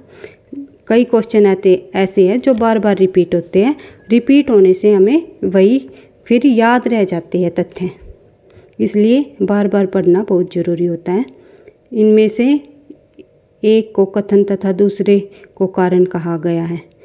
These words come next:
इसमें देख लेते हैं, अवहट में सरलीकरण की प्रक्रिया द्रुत गति से चलती रही, ये बिल्कुल सही है। संज्ञा, सर्वनाम और क्रिया की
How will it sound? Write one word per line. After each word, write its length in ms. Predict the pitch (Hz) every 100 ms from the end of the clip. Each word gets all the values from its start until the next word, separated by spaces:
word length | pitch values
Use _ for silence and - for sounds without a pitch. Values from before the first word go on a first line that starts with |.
| _ _ -
इसमें 400 | 196 196 196 208
देख 240 | 190 185
लेते 300 | 180 175 -
हैं, 280 | 185 233 254
अवहट 420 | - 208 185 190 190
में 160 | 190
सरलीकरण 680 | 185 190 185 185 185 185 185
की 120 | 185
प्रक्रिया 600 | 185 185 185 185 185 196 - - - _ 208
द्रुत 340 | 180 196 202
गति 320 | 190 190 196
से 400 | 190 208 269 - -
चलती 400 | 180 160 156 170
रही, 280 | 165 160 175 - - _ _ _ _ _ -
ये 120 | 202
बिल्कुल 320 | 185 180 180
सही 380 | 175 - 170 175
है। 200 | 180 247 - - _ _ _
संज्ञा, 480 | - 208 214 196 202
सर्वनाम 720 | 202 202 180 185 185 196 220 -
और 180 | 185 190
क्रिया 500 | 185 - 185 175 180
की 240 | 175 196